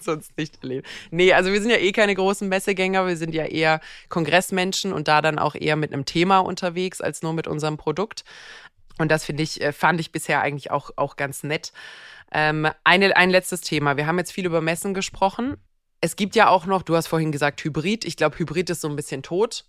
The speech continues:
Äh, das, das hat sich erledigt, weil die Leute sind jetzt entweder da oder sie haben überhaupt keine Lust auf die Veranstaltung, weil ich wüsste auch nicht, wie man drei Tage jetzt irgendwie Hybrid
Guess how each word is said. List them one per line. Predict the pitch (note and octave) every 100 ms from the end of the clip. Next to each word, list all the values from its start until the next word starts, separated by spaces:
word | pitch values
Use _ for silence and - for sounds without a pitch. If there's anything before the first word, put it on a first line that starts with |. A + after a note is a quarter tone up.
| _
Äh, | - E3+ E3+ E3+
das, | D#3 D#3+ -
das | - D3+ E3
hat | D3+
sich | D3+ C#3
erledigt, | C3+ D3+ G#3 C4 - D#3
weil | C#3+ C#3
die |
Leute | C#3+ D3 D3+
sind | C#3 C#3
jetzt | C3+
entweder | D#3 D3 C#3+ C3
da | D3 D#3+ E3
oder | D3+
sie | C3+ C3+
haben | C3+
überhaupt | B2+ C#3 -
keine | - F3+ F3
Lust | F3+ -
auf | E3+
die | -
Veranstaltung, | E3 - F3 - F3+ F3 F#3 F#3
weil | D#3 D3
ich | -
wüsste | E3+ D#3
auch | C#3+
nicht, | D3
wie | C#3
man | C3+ B2+
drei | - C3+
Tage | - B2+ A#2+
jetzt | A#2+ -
irgendwie | B2+ B2 A#2+
Hybrid | B2+ B2 -